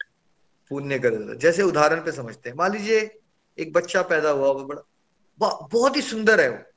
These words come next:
Speaker 2: लाइक चाहे एक गर्ल हो या बॉय हो, बहुत ही अट्रैक्टिव है, उसने क्या मेहनत की है नितिन जी उस जन्म में, उसके लिए, सुंदर बनने के लिए? कुछ किया है उसने? कुछ अलग? क्या
Speaker 1: कुछ
Speaker 2: किया?
Speaker 1: अलग नहीं किया है। कुछ अलग नहीं किया है।
Speaker 2: है ना?
Speaker 1: उस जन्म में कुछ अलग नहीं किया है।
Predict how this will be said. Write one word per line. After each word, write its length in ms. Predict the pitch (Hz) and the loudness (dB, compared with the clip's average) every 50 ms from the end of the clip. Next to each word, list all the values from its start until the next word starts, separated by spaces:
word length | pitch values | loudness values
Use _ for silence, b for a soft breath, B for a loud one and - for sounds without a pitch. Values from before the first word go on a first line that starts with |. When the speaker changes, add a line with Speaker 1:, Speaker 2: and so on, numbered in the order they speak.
| _ _ _ _ - | _ _ _ _ -10
Speaker 2:
लाइक 180 | 131 131 127 - - | -10 -10 -10 -8 -4
चाहे 160 | 147 135 135 | -4 -2 -2
एक 140 | 131 135 135 | -4 -6 -8
गर्ल 400 | 135 127 135 143 147 147 147 143 | -8 -4 -2 0 2 2 2 2
हो 120 | 139 139 | 0 0
या 140 | 135 139 131 | 0 -2 0
बॉय 260 | 123 131 131 131 123 | 2 2 4 4 2
हो, 180 | 117 117 - - | 0 -2 -6 -4
बहुत 280 | 214 220 240 254 247 247 | 0 4 4 4 4 4
ही 80 | 262 240 | 4 2
अट्रैक्टिव 520 | 233 - 196 190 185 - - 175 135 120 | 4 4 0 0 0 0 -4 -4 -4 -4
है, 140 | 104 - _ _ _ _ _ _ _ _ _ _ _ - | -6 -12 _ _ _ _ _ _ _ _ _ _ _ -18
उसने 240 | 175 - 202 226 233 | -16 -12 -8 -8 -4
क्या 200 | 226 240 226 233 | 0 2 2 2
मेहनत 320 | 220 214 202 196 190 196 | 2 0 0 0 -2 -4
की 160 | - 156 156 | -6 -4 -2
है 60 | 151 147 | -2 -2
नितिन 240 | 147 139 143 147 | -4 -6 -14 -14
जी 140 | 151 156 170 | -10 -10 -10
उस 160 | 170 170 - | -10 -8 -8
जन्म 220 | 156 151 151 151 147 | -8 -8 -8 -8 -12
में, 120 | 151 156 - _ | -12 -16 -16 _
उसके 220 | 135 - - 156 143 | -20 -16 -12 -10 -8
लिए, 240 | 135 135 135 139 - - | -6 -6 -8 -8 -10 -14
सुंदर 300 | - 139 139 135 143 139 | -14 -10 -6 -4 -4 -4
बनने 280 | 135 135 135 135 131 127 | -4 -6 -6 -8 -8 -8
के 80 | 127 | -10
लिए? 260 | 123 123 127 127 127 _ _ _ - | -10 -12 -12 -14 -16 _ _ _ -20
कुछ 120 | - - | -20 -18
किया 240 | _ - 143 165 180 | _ -2 0 2 2
है 60 | 180 | 2
उसने? 240 | 175 175 - - 127 _ _ _ _ _ _ _ _ _ _ _ _ | 0 -4 -12 -18 -20 _ _ _ _ _ _ _ _ _ _ _ _
कुछ 160 | - 127 - | -12 -6 -4
अलग? 160 | 131 123 123 120 | -2 -2 -2 -4
क्या 1160 | - - _ _ _ _ _ _ _ _ _ _ _ _ _ _ _ _ _ _ - - 160 | -6 -12 _ _ _ _ _ _ _ _ _ _ _ _ _ _ _ _ _ _ 2 4 4
Speaker 1:
कुछ 100 | 156 - | 6 6
Speaker 2:
किया? 120 | - 165 160 | 6 6 8
Speaker 1:
अलग 140 | 156 151 | 6 6
नहीं 180 | 151 151 151 147 | 4 2 2 0
किया 280 | 139 143 131 123 117 117 | 0 0 0 2 2 0
है। 380 | 120 - - - _ - - _ _ _ _ _ _ _ _ _ - | -2 -4 -8 -20 _ -20 -20 _ _ _ _ _ _ _ _ _ 0
कुछ 220 | 131 127 - - | 0 2 2 2
अलग 180 | 120 117 107 110 | 2 2 2 0
नहीं 200 | 113 113 110 110 | 0 -4 -6 -4
किया 200 | - 107 110 - | -2 -2 -2 -4
है। 80 | - - _ _ _ _ _ _ _ _ _ _ _ _ _ _ _ - | -4 -10 _ _ _ _ _ _ _ _ _ _ _ _ _ _ _ -16
Speaker 2:
है 60 | 123 | -16
ना? 80 | 127 - 160 | 0 6 8
Speaker 1:
उस 200 | 170 180 - 165 | 8 8 8 8
जन्म 300 | 180 185 175 180 175 170 | 6 6 6 6 6 8
में 120 | 175 160 | 8 8
कुछ 240 | 139 147 131 - 139 | 8 6 4 4 4
अलग 200 | 120 110 107 101 | 4 4 4 2
नहीं 180 | 101 104 107 101 | 0 -2 -4 -4
किया 240 | - 101 104 110 | -4 -6 -8 -8
है। 40 | - | -10